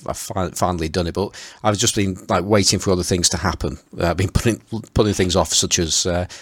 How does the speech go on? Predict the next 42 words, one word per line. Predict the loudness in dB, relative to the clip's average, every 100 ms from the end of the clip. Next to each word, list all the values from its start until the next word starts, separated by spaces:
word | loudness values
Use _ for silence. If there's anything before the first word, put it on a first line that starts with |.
| -10
"Oh, | 2 4
I | 4
need | 4 2
a, | 0 -2
need | -2 0
a |
hood | 2 2 2
for | 2 2 2
it," | 0 -2
and | 0
stuff | 0 0
like | 0 2
that. | 2 0
Well, | 0
I've, | -2 -4
I've, | -6 -6 _ -8
I've | -6 2
got | 2
the | 2
hood | -2 -4 -2
now, | -4 -2 -2 -2
and, | -4 -4 -2
uh, | 0 2 -2 -12 -12
but | -2 0
it's | 0
non-, | 0 0 0
it's, | -4 -2 -2 _ -20 -20 -6
I'm | 0
not |
sure | 2 2
if |
it | 0
is | 2
actually | 2 2 0 2
single | 2 2 0 0
coated | 0 -2 -2
or | -2
not, | 0 -2
because | -2 2
most | 4 4
of | 4
these, | 2 4 2